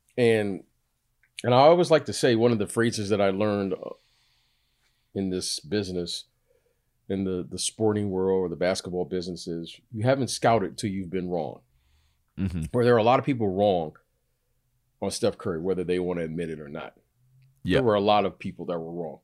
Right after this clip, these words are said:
Speaker 1: myself included. I didn't see this coming. And I could see how someone could say he was the best passer because he was really one of the first young guards that I've seen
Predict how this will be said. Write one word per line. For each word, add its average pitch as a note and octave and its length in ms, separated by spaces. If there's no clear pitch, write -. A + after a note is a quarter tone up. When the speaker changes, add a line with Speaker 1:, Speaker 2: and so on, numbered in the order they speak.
Speaker 1:
myself C3 440
included. G2+ 480
I G#2+ 60
didn't A#2+ 240
see A2+ 260
this F#2 280
coming. D#2 320
And G#2+ 600
I E3 160
could - 200
see E3 260
how B2 160
someone A#2 520
could - 260
say G#2+ 260
he G2+ 440
was F2+ 180
the F#2 80
best F2 260
passer F2+ 300
because G#2 420
he B3 180
was B2+ 200
really B2 360
one A2+ 280
of G#2+ 160
the F#2+ 120
first - 540
young A2 420
guards F#2 480
that F#2+ 100
I've F2+ 160
seen F#2+ 520